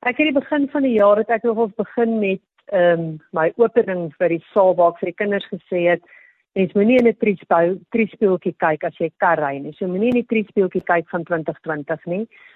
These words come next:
Ons moet fokus op twintig eenentwintig. Ons moet positief wees vir dit wat hierdie jaar vir ons gaan bring. Ons moet gebruik maak as leerders van elke geleentheid wat op jou pad kom, want Oranje gaan vir jou die geleenthede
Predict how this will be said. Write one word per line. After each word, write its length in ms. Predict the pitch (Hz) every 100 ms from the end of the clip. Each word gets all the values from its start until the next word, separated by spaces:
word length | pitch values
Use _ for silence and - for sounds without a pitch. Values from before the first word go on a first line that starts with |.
| _
Ons 160 | 190 175
moet 140 | 196
fokus 360 | - 220 208 220
op 120 | 208 - _
twintig 320 | 202 185 180
eenentwintig. 760 | 196 202 202 196 202 196 202 190
Ons 160 | 180 160
moet 120 | 165
positief 460 | - 208 214 - 185
wees 240 | 175 175
vir 140 | - 170
dit 180 | 175 175
wat 140 | 185
hierdie 280 | 170 170 185
jaar 280 | 156 165 180
vir 160 | -
ons 120 | 180 -
gaan 160 | 170 156
bring. 380 | 165 180 202 208 - - _ _
Ons 180 | - 190
moet 120 | 202 185
gebruik 460 | 180 165 175 226 -
maak 260 | 202 196
as 140 | 180 -
leerders 760 | 175 180 190 185 185 185 - _ _ _ -
van 140 | 196 -
elke 360 | 226 233 233
geleentheid 520 | 196 190 170 160 160 151
wat 160 | 160
op 100 | 165
jou 120 | 170 165
pad 200 | 175 160 _
kom, 240 | 180 175
want 180 | 165 165
Oranje 400 | 165 160 170 180
gaan 240 | - 185
vir 220 | 180 190 175
jou 0 |
die 100 | 165
geleenthede 580 | 175 160 165 170 165